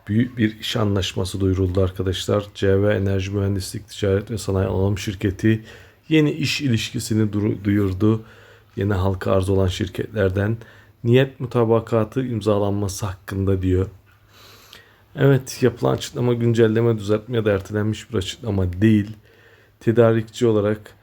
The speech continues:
Europen Endüstri İnşaat Sanayi ve Ticaret Anonim Şirketi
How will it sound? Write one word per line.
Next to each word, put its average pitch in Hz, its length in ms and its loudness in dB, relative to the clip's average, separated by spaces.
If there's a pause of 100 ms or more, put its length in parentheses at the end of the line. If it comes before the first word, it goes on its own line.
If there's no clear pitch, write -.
(340)
Europen 120 560 4
Endüstri 113 540 -2
İnşaat 110 360 -2
Sanayi 107 260 2
ve 104 60 4
Ticaret 104 360 2
Anonim 110 380 0
Şirketi 107 640 -4